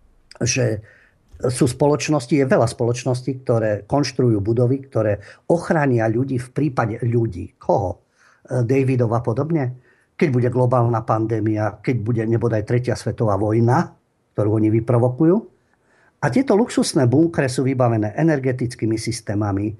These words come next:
systémami na čistenie vody, na filtráciu vzduchu. Niektoré majú dokonca záhrady,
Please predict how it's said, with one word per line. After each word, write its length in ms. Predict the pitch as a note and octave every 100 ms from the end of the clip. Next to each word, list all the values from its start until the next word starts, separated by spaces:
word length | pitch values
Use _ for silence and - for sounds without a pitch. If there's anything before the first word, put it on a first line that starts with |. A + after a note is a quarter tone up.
| _
systémami 720 | _ - F#3+ - C#3+ B2 A#2+ A#2
na 80 |
čistenie 480 | A#2 B2+ B2 A2 G#2+
vody, 400 | G2+ G#2+ G#2+ G2+ F#2+ _ _ _
na 160 | D3+ B2+
filtráciu 640 | B2+ B2 A2+ G#2+ A2+ G#2
vzduchu. 560 | G2 G2+ C3 B2+ A#2+ A#2 - _ _ _ -
Niektoré 480 | C#3 D#3+ - D3+ B2+
majú 160 | B2+ B2+
dokonca 720 | A#2 B2 A#2 A#2 A#2+ G2+ G2 G#2
záhrady, 720 | C3+ B2+ B2 B2 A#2+ G#2+ G#2